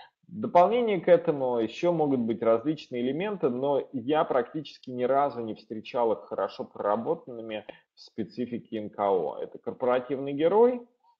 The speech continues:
и постоянный коммуникант, да, то есть лицо фирмы.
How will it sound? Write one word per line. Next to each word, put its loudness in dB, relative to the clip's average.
и 4
постоянный -6
коммуникант, -4
да, -2
то -6
есть -10
лицо -2
фирмы. -6